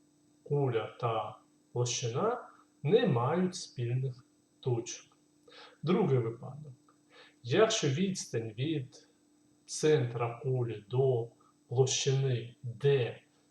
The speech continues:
дорівнює радіусу кулі, то, е,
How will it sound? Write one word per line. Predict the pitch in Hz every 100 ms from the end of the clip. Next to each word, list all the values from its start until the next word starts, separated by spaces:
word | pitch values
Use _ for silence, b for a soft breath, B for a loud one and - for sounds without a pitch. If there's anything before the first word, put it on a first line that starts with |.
| _
дорівнює | 120 139 170 185 185 147 123 117 113 - - - _ _ _ _ _ _ _ _ -
радіусу | 139 135 123 113 113 - 117 110 - -
кулі, | 110 107 110 190 247 - b b _ _
то, | 196 254 247 - - _ _ _ _ _ _ _ 131
е, | 120 117 113 107